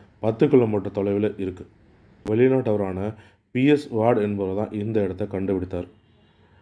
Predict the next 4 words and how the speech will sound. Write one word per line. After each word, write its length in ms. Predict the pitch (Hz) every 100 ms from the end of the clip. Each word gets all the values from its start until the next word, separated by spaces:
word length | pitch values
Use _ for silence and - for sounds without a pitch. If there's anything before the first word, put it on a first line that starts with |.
| _ _ _ _ _ _ _ _ _ -
கடல் 280 | 113 170 151
மட்டத்துல 440 | 113 107 104 101
இருந்து 380 | 110 113 104 101
ரெண்டாயிரத்தி 540 | 101 107 135 135 123